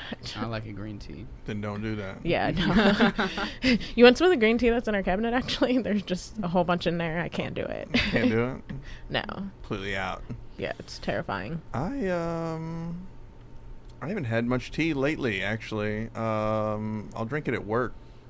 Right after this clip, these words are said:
Speaker 3: quite a bit, like a wind down
Speaker 1: Okay.
Speaker 3: type of thing. Um, I don't,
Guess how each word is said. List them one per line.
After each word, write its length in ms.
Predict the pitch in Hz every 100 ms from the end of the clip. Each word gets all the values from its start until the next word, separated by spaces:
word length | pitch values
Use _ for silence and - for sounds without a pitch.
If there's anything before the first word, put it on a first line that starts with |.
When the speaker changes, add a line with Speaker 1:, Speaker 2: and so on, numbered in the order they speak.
| -
Speaker 3:
quite 220 | - 107 98
a 40 |
bit, 200 | 104 104
like 140 | 104 104
a 40 |
wind 520 | 98 101 101 104 104
down 640 | 104 104 101 104 104 110 110 - - - - - - - -
Speaker 1:
Okay. 280 | 190 202 185 110
Speaker 3:
type 180 | 113
of 100 | 110
thing. 440 | 110 120 123 139 101
Um, 680 | 113 110 110 110 107 107 107 -
I 60 |
don't, 260 | 120 117 101